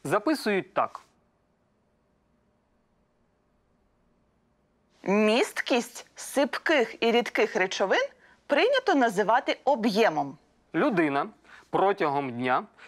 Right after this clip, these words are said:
Speaker 1: випиває до двох літрів води. У наших рюкзаках завжди мають бути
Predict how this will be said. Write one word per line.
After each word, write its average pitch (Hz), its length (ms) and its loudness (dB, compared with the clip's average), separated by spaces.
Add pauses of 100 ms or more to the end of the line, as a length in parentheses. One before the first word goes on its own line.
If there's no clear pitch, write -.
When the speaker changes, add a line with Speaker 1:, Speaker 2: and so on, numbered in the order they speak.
(120)
Speaker 1:
випиває 175 640 2
до 143 160 -2
двох 147 500 0 (200)
літрів 151 500 -4 (240)
води. 151 400 0 (1500)
У 175 120 2
наших 190 380 0
рюкзаках 160 680 -2 (240)
завжди 214 500 0
мають 151 300 0
бути 170 420 -2